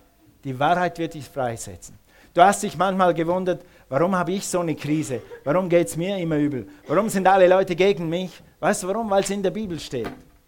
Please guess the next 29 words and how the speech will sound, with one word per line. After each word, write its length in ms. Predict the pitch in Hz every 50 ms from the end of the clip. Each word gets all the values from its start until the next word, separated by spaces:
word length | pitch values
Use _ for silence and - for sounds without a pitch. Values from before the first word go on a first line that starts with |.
| _ _ _ _ _ _ _ _ _ _ _ _ _ _ _ _ _
Dass 240 | - 156 165 - -
wir 180 | 160 151 151 -
Tage 400 | 160 165 185 202 214 208 208 180
haben 320 | 170 170 165 156 160 151
werden, 320 | 151 151 151 147 143 131 - - - _ _
wo 160 | - 135 143
wir 80 | 143 135
Leute 380 | 139 139 156 175 175 175 180 151
gegen 240 | 170 170 165 160
uns 180 | 151 143 131 131
haben 300 | 127 123 123 120 113 113
werden, 320 | 110 107 104 98 - 98 - _ _ _ _ -
wo 160 | 131 143 151
Leute 400 | 147 147 160 190 208 202 190 190
uns 160 | 180 151 -
verletzen 500 | - 156 156 151 151 147 - - 139 131
werden, 340 | 123 117 110 107 110 107 - _ _ _ _
wo 100 | 139 143
Leute 300 | 147 151 180 202 196 180
uns 160 | 170 160 -
beleidigen 540 | - 160 151 139 139 143 147 143 139 135 123
werden, 380 | 120 117 113 110 104 107 104 - _ _ _ _ _
wo 120 | - 143 143
Leute 360 | 143 151 170 180 - 175 165
nicht 280 | 160 165 156 - - -
gut 240 | 151 147 147 147
mit 180 | 139 123 113 120
uns 260 | 110 104 98 - -
sind. 280 | - 107 92 92 85